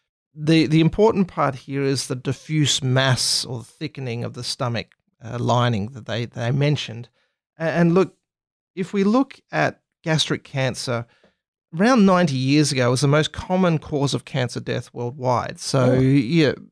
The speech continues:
Speaker 1: it's not surprising. Uh, you know, in itself is completely possible, you know, in keeping with the symptoms that he had.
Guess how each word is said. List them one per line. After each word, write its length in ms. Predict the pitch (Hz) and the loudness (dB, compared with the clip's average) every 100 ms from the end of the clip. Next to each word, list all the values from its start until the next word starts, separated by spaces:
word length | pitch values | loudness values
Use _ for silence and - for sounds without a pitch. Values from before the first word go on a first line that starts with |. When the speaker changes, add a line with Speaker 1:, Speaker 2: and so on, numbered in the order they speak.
| _ _ _ | _ _ _
Speaker 1:
it's 580 | 170 185 160 190 180 - | 0 2 2 0 0 2
not 340 | 233 208 - _ _ _ _ _ _ - | 4 4 0 _ _ _ _ _ _ -6
surprising. 720 | 165 - 247 190 110 113 113 _ | -2 2 4 4 0 -6 -10 _
Uh, 480 | 120 123 127 127 131 | -4 0 2 2 0
you 200 | 139 151 | -2 -2
know, 180 | 127 127 _ _ _ | -2 -2 _ _ _
in 140 | 214 | -2
itself 480 | 214 - 208 196 - | -2 0 2 2 0
is 200 | 127 117 | -4 -6
completely 500 | - 143 131 139 127 | -8 -12 -6 -4 -4
possible, 680 | 123 151 175 202 196 185 139 - | -2 -2 0 0 2 2 0 -8
you 120 | 131 | -2
know, 80 | 131 | 0
in 120 | 139 | 0
keeping 340 | - 139 131 | 0 -2 -2
with 120 | 127 117 | -4 -4
the 100 | 117 | -2
symptoms 520 | 175 180 170 135 - | 0 2 2 0 0
that 120 | 107 | -2
he 80 | 117 | -4
had. 320 | 113 101 | -10 -12